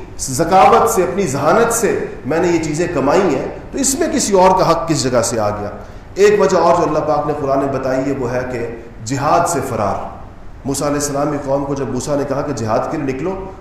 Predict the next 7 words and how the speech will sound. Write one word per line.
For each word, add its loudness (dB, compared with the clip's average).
تو -12
کہا -2
کہ -4
"اذهب -2
انت -2
وربک 0
فقاتلا"، -2